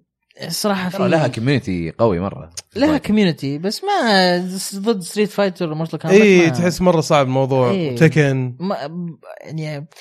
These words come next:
Speaker 1: حتى
Speaker 3: مم.
Speaker 1: تكن باليلا إنه
Speaker 2: نوكلير إيش كان؟
Speaker 1: نوكلير ثرون.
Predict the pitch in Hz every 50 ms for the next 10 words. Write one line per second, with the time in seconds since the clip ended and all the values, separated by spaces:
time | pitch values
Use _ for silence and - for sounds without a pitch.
0 | - - - - 294 285 269 254 247 - 349 339 - 254 220 196 175 160 147 151
1 | 160 170 185 180 170 151 143 135 127 127 127 131 127 131 131 - 151 143 147 165
2 | 180 - - 165 165 - - 175 202 190 - 185 175 160 - 170 147 123 120